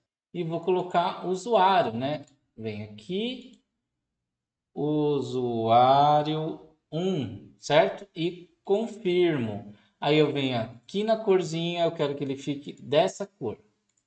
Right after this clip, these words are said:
Beleza. E quando não tiver clicado, eu quero que ele fique branco. Certo?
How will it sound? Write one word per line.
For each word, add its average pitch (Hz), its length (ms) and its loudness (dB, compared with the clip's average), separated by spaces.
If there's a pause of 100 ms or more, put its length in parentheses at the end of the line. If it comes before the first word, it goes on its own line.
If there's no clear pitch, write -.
(680)
Beleza. 113 520 -2 (600)
E 185 240 0
quando 165 280 0
não 143 160 0
tiver 151 260 0
clicado, 196 560 2
eu 202 60 2
quero 190 220 0
que - 80 -2
ele 185 120 0
fique 180 300 -6
branco. 185 480 0 (1300)
Certo? - 480 2